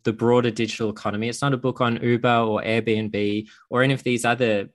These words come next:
platforms that, that have become so prominent in our lives. It's a book about advertising platforms and those that are able to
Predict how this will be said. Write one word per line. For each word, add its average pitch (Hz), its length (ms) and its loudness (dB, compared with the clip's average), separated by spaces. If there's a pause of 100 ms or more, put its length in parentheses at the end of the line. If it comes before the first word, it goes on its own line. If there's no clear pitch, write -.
platforms 110 520 -2
that, 113 180 -4
that 107 180 -4
have 110 160 -8
become 113 280 -4
so 110 180 -6
prominent 113 460 -4
in 107 100 -8
our 98 160 -4
lives. 92 480 -6 (320)
It's 139 200 -4
a 151 40 2
book 180 200 0
about 123 340 0
advertising 113 580 -2
platforms - 540 -8
and 113 180 -2
those 120 320 2
that - 260 -2 (240)
are 117 140 2
able 117 280 0
to 113 580 -2